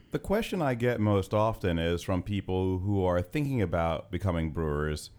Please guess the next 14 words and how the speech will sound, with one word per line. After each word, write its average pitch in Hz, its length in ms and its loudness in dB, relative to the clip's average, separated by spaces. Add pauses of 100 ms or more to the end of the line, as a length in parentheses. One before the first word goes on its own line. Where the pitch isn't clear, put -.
(440)
and 90 800 2 (120)
they're 92 340 4
very 110 260 2
passionate. 98 640 0 (180)
You 95 120 0
know, 90 120 4
they're 87 200 2
home 131 220 2
brewers. 110 460 4
Maybe 101 200 4
they 90 120 4
have 87 160 2
a 87 60 4
Sabco 104 720 0